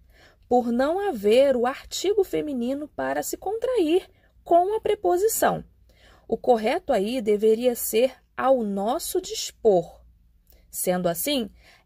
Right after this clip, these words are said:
essa reescritura gera um prejuízo gramatical. Portanto,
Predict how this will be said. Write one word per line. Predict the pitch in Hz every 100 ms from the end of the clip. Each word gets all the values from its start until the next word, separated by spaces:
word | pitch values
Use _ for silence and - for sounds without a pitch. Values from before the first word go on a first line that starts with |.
| _
essa | 233 359 - 403
reescritura | 311 302 277 - 214 - 269 311 202 - _
gera | 208 185 185 208 233 285 349
um | 269
prejuízo | 269 - 262 349 392 349 285 311
gramatical. | 277 208 220 262 330 277 302 415 - 220 156 - _ _ _
Portanto, | 170 170 - 185 240 302 370